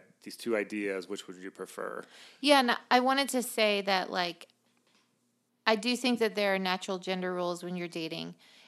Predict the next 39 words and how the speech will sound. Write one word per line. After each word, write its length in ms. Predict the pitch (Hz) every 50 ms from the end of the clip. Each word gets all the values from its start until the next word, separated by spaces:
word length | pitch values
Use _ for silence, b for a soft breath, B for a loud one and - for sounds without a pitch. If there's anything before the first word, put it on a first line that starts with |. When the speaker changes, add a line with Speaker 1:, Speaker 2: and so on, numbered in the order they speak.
| b _ -
Speaker 2:
It's 160 | 302 294 -
okay 560 | 403 403 392 - 220 208 202 196 196 196 202
to 280 | 202 - - - 220 202
teach 400 | - - - 214 202 - - -
both. 420 | - 185 185 185 - - - - - _ _ _ _ _ _ -
Like, 280 | 180 208 196 185 - - _ _
I 80 | - 247
think 200 | 247 330 339 339
that 120 | 349 339 311
the 80 | 311
person 460 | 302 - 247 214 214 - 226 214 196 208
who 320 | 196 208 202 190 180 - - -
asks 440 | 196 190 190 208 - - - - -
the 140 | 214 190 -
other 220 | - 175 185 190 180
one 240 | 170 180 180 170 -
out 380 | - 170 170 175 202 - - - b b b b b b b b
should 240 | - - - 262 220
be 80 | 220 269
the 120 | 226 233
one 240 | 208 190 196 185 185
with 100 | 170 165
a 60 | 160
plan. 480 | - - - - - - - - 208 175 - _ _
Speaker 1:
Right. 180 | - - - - - _ _ _ _ _
Speaker 2:
Right? 300 | - 220 220 220 214 - - -
So 220 | - - - 226 220
it's 200 | 214 202 - -
not 180 | 262 262 240
necessarily 540 | 226 240 226 214 208 196 220 202 185 175 180 175
the 100 | 175 175
boy. 320 | 175 180 175 170 165 - -
It 100 | 190 196
has 260 | 190 226 220 208 -
traditionally 480 | - - 196 190 180 - 196 185 180 180
been 160 | 165 185 175
the 60 | 170
boy. 320 | 160 160 170 170 160 160 156 B B B B B B B _
But 240 | - 240 - - -